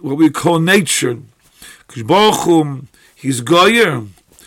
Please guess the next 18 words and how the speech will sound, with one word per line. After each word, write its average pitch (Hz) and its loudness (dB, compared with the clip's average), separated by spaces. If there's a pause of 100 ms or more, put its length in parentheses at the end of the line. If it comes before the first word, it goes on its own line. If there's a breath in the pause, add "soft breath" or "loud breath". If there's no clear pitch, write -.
(200 soft breath)
he - -20
Ki'ilu, 180 0
he 131 -2
yells, 180 0 (260 soft breath)
he 123 -8
stops, - -2
he - -12
immobilizes 170 0
the 170 -2
Bria. 185 -2 (520 loud breath)
For - -10
the 104 -6
entire 160 -2
Teva 185 -6
from 156 -8
the 151 -2
Bria 139 0 (460 loud breath)
under 143 -4